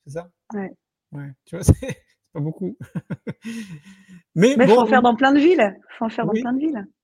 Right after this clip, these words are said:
Speaker 1: Bah, c'est ce qu'on s'évertue à faire, ouais, avec le congrès Innovation en Éducation. On change de ville à chaque fois. En fait, nous, ce qu'on se dit,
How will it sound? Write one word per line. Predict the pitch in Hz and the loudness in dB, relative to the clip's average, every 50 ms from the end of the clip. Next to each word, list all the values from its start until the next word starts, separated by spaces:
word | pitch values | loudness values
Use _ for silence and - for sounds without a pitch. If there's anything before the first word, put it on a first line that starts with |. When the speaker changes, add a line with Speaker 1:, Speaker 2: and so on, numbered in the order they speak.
| _ - | _ -4
Speaker 1:
Bah, | 143 160 185 | -2 0 0
c'est | 185 196 220 | 0 0 -2
ce | 190 - | -4 -4
qu'on | - 214 214 | -6 -8 -6
s'évertue | 175 - 226 196 208 208 208 - - 240 | -4 -4 -4 -2 -2 -4 -6 -6 -6 -4
à | 214 175 | -4 -4
faire, | - - 151 160 180 165 | -4 -4 -4 -4 -4 -4
ouais, | 143 143 | -6 -6
avec | 139 131 131 127 - - | -6 -6 -8 -8 -10 -10
le | 135 | -12
congrès | - 147 143 139 143 147 | -12 -8 -6 -4 -4 -4
Innovation | 147 143 139 139 135 127 - 151 139 | -6 -6 -8 -10 -10 -12 -12 -14 -12
en | |
Éducation. | 139 131 127 127 - 139 123 - - 165 180 175 147 | -12 -12 -12 -10 -12 -12 -12 -14 -14 -16 -14 -14 -14
On | 131 | -14
change | 120 - - 151 147 | -16 -16 -14 -14 -10
de | 139 139 | -10 -8
ville | 127 135 165 160 | -8 -8 -8 -8
à | 139 | -10
chaque | 120 - 135 120 | -12 -14 -16 -16
fois. | - 160 180 - _ _ _ _ _ _ _ _ _ _ _ _ _ _ _ | -14 -16 -16 -16 _ _ _ _ _ _ _ _ _ _ _ _ _ _ _
En | 170 127 | -4 -2
fait, | 208 247 196 - | -2 -2 -2 -2
nous, | 240 254 | -4 -4
ce | 226 - | -4 -6
qu'on | - 202 185 | -6 -6 -4
se | 165 156 | -4 -2
dit, | 156 165 220 269 - | -2 -2 -4 -4 -8